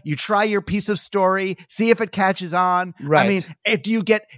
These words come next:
Speaker 1: do you get a hit count now? Do you have more followers because your story was good? If people didn't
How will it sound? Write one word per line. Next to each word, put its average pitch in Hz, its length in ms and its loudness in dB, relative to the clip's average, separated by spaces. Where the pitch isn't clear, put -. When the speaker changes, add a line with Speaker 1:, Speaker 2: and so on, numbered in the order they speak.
Speaker 1:
do 147 100 -4
you 185 100 6
get 156 140 2
a 123 40 -10
hit 160 260 -2
count 220 380 0
now? 220 300 0
Do 180 80 -6
you 175 80 -2
have 147 120 0
more 143 160 -2
followers 233 580 0
because 156 280 -4
your 151 80 2
story 170 300 2
was 147 160 -6
good? 233 220 6
If 240 200 -4
people 339 300 0
didn't 240 380 0